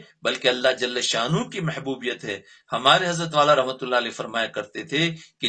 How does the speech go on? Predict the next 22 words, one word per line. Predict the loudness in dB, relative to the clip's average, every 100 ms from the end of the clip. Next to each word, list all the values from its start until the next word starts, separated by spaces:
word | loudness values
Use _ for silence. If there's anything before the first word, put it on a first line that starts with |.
| 0
जिस | 0 2
वक्त | -2 0 -2
कोई | 0 0
मुसलमान | 0 -2 -2 -2 0 2 2 -6 _ _ _ _ 2
बैतुल | 2 2 0 0
खला | 4 8 8 8
में | 2
दाखिल | 4 4 2 -4
होते | -4 -6 -4
वक्त | -2 -2 -6 -16 -16 _ _ 0
इत्तिबाए | 0 0 -4 4 6 6
सुन्नत | 4 -2 0 -2
की | 0 -4
नीयत | -2 -4 -4
से | 0 0 0 -4 _ _ -2
अपना | -2 -2 6 6 8
बायां | 8 8 4 4
पांव | 4 6
दाखिल | 4 4 0 -4
कर | -4 -2
रहा | 0 -2 0 -4
है | 0 2